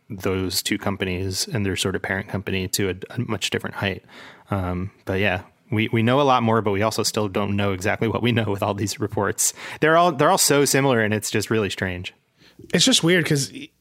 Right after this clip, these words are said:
Speaker 2: cars are hard, you know, like, not even from, like, a making a car, like, Tesla makes cars and it's hard and the cars are of somewhat inconsistent quality, but just, like, what car should they make?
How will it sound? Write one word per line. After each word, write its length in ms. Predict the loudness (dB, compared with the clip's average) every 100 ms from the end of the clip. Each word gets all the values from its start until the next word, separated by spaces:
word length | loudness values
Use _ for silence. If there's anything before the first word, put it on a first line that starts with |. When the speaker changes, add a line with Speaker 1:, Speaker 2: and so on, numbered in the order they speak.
| _ _ _ -16 -16 _
Speaker 2:
cars 400 | -2 2 4 4
are 180 | 2 -2 _ -6
hard, 360 | -2 -2 -4 -4
you 140 | -2
know, 80 | 2
like, 200 | 2 0
not 360 | 2 2 2 -2
even 380 | 0 2 2 0
from, 200 | 0 0
like, 200 | -2 -4
a 100 | -4
making 380 | -2 0 0 -2
a 60 |
car, 300 | -4 -4 -2
like, 200 | -4 -6 -10 -6
Tesla 440 | -2 0 0 -4 -6 _ _ _ _ _ _
makes 240 | -2 -2 0
cars 300 | -2 -2 -2
and 100 | -2
it's 80 |
hard 300 | -4 -4 -4 -4
and 220 | -6 -10 -6
the 100 | -4
cars 320 | -2 -2 -4
are 120 | -4
of 260 | -6 -8 -14 -20 _ _ 0
somewhat 560 | 2 2 0 -2 -6 _
inconsistent 540 | -2 0 0 2 0 0
quality, 460 | -2 0 0 0 -2 -12 _ _
but 140 | 0
just, 200 | 2 4
like, 140 | 2 0
what 520 | -2 0 2 2 0
car 300 | 0 2 4
should 260 | 2 -2 -4
they 140 | -10
make? 420 | -8 -10 -12 -16